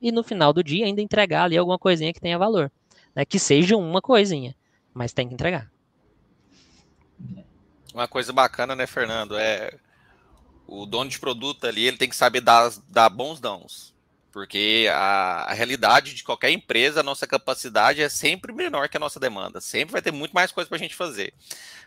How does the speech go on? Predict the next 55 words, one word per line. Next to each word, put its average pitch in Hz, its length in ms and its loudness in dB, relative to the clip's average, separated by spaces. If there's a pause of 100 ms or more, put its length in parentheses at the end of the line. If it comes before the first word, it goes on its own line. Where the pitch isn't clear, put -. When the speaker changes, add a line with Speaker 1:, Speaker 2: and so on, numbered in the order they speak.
(160)
Speaker 2:
Se - 160 -8
a 98 60 -4
gente 117 200 -12
sendo 127 240 -4
bombardeado 127 800 4
por 147 240 -12
todas 156 260 -6
as 175 160 4
áreas 151 200 4
da 151 80 2
empresa. 92 480 -4
Então, 101 340 -12
chega 131 320 -4
cem 156 300 -4
demandas 143 460 -2
lá 120 180 2
no, 127 140 -16
no 120 100 -16
dono 117 180 -12
de - 80 -18
produto. 113 320 -12
"Cara, 131 280 6
de 123 140 -14
cem, 165 540 -2
o 151 40 -20
que - 160 -4
que 156 100 2
é - 20 0
mais 143 300 2
importante 165 360 -14
que - 60 -14
eu 131 60 -12
tenho 123 120 -8
que - 60 -20
fazer 113 180 -14
aqui?" - 300 -14 (240)
"Ah, 104 120 -2
essas - 260 -6
Speaker 1:
É. - 20 -14
Speaker 2:
três 104 320 -4
aqui." - 300 -16 (540)
Então, 113 640 -10
pra 110 120 2
ele 117 680 2
dar 123 280 10
bons 143 420 -4
nãos, 151 320 2
ele 170 160 -4
tem 156 240 0
que 170 340 0
contra-argumentar 151 640 0
com - 140 -14
bons 127 260 -4
sims, 117 240 -10
né? 104 220 -2